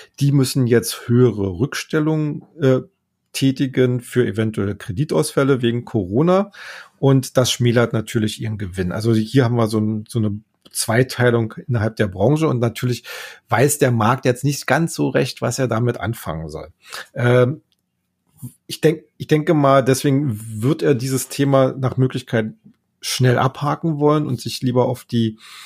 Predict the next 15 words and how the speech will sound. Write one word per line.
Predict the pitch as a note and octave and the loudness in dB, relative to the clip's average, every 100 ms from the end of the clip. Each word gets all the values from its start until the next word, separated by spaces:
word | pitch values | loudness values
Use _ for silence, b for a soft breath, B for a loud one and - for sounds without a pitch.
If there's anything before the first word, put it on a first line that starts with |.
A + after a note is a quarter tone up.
| B B | B B
ja, | G#2 A#2 | 0 0
ich | A#2+ | 2
sag | A#2 | 0
mal | |
so | G#2+ A2 | 2 0
griffigeren | G2+ A2 C3+ C#3 A2 A2 A2+ G2 | 2 0 0 -2 0 2 2 0
Themen | - A#2 C3 C#3+ D#3 - _ | -2 2 4 2 -2 -10 _
konzentrieren. | - C3+ C3 C#3+ B2+ - C#3+ E3 G3+ - _ _ _ _ _ _ - | -4 -4 -2 -4 -6 -4 0 2 0 -8 _ _ _ _ _ _ -8
Und | - | -2
da | A2+ | 0
gibt's | A2 A2 | 0 2
ja | C3+ | 2
auch | G#2+ A#2+ - | 2 -2 -6
schon | - - C#3+ D3 C#3 B2+ | -6 0 2 0 -8 -18
f-, | - - - | -20 -20 -18